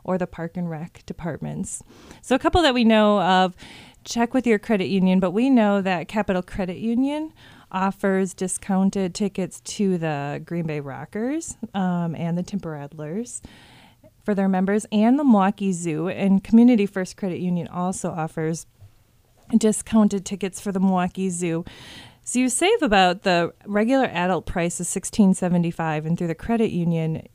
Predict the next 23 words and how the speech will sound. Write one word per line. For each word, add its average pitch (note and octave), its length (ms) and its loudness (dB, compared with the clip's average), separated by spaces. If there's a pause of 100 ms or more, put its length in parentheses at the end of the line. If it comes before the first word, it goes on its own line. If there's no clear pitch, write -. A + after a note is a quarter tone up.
(140)
that F3 240 -6
adult F3 280 -6
price F3 260 -6
is, E3 160 -6 (180)
price G3+ 320 0
is F3 100 -6
eleven F3+ 400 2
twenty-five. E3+ 800 -4
So - 140 -8
with G3 120 -6
a F3+ 40 -4
little F3+ 260 -6
saving, E3 580 -8
you E3 180 -8
can G3 180 -6
save F3 240 -8
a D3+ 60 -8
lot D#3 240 -6
on E3 100 -6
a E3 80 -8
family E3 380 -8
of E3+ 80 -10
four. D#3+ 300 -10